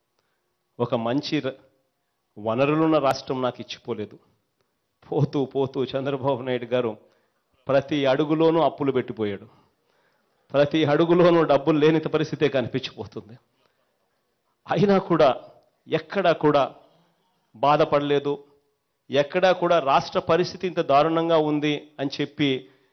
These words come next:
ఎలా ఎగరగొట్టాలి సంక్షేమ పథకాలు అని చెప్పి ఎప్పుడూ ఆలోచన చేయలేదు. ఎన్ని కష్టాలు నాకున్నా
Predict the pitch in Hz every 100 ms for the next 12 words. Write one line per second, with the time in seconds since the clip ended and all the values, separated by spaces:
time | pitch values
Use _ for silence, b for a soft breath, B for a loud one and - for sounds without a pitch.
0 | b 110 117 151 147 120 127 165 175 175
1 | 165 165 147 143 160 151 143 135 - 139
2 | 135 131 127 120 - 123 117 - 123 117
3 | 107 _ - 107 110 110 113 110 - 53
4 | - _ _ _ _ _ _ 104 107 127
5 | 127 123 117 - 139 135 127 - 123 127